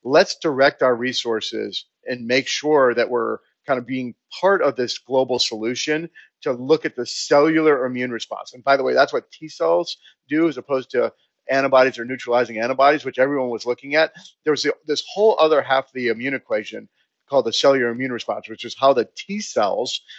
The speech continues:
were responding to the sars cov two viral proteome. And so what we did was we created this map, data public for research-related purposes. So we essentially mapped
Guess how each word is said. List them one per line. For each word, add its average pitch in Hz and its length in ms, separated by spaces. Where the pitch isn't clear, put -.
were 131 120
responding 123 720
to 113 100
the 110 80
sars 117 360
cov 113 340
two 107 440
viral 123 280
proteome. 110 520
And 151 160
so 175 220
what 151 160
we 143 140
did 143 500
was 143 300
we 139 140
created 170 420
this 143 160
map, 120 320
data 135 280
public 139 500
for 123 160
research-related 120 920
purposes. 139 600
So 147 200
we 143 180
essentially 196 400
mapped 139 640